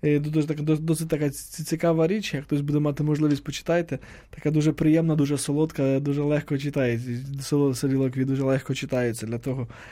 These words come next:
така реклама святого Августина. Святий Августин каже так: «Бідний я, бідний,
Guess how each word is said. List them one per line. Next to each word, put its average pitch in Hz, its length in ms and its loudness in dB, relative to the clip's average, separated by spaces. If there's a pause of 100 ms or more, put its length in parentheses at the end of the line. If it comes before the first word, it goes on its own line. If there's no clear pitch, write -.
(240)
така 127 560 0
реклама 160 460 2
святого 139 380 0
Августина. 139 600 0 (840)
Святий 180 200 0
Августин 165 320 2
каже 151 240 0
так: 135 220 -4 (1200)
«Бідний 196 460 2
я, 156 120 4
бідний, 151 580 0